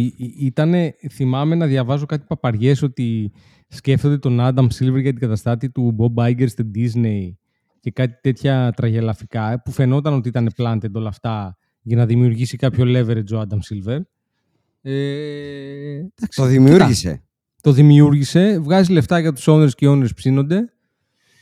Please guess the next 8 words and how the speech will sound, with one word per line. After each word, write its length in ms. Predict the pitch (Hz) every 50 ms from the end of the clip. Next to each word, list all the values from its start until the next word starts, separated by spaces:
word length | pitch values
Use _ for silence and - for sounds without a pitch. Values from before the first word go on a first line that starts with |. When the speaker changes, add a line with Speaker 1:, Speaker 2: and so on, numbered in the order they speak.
| _ _
Speaker 1:
Σε 160 | _ - 160
καλή 280 | 151 - 156 147 151 165
μεριά, 720 | 196 190 160 127 113 117 139 139 143 160 180 180 - - _ _ _ _
ε, 340 | - 139 135 135 135 135 131
τον 180 | - 143 131
θεωρώ 360 | 123 - 139 131 127 127 143 147
φοβερά 380 | 147 170 151 139 139 135 151
αποτυχημένο. 840 | 165 156 151 143 117 - - 117 117 120 120 123 135 165 185 175 -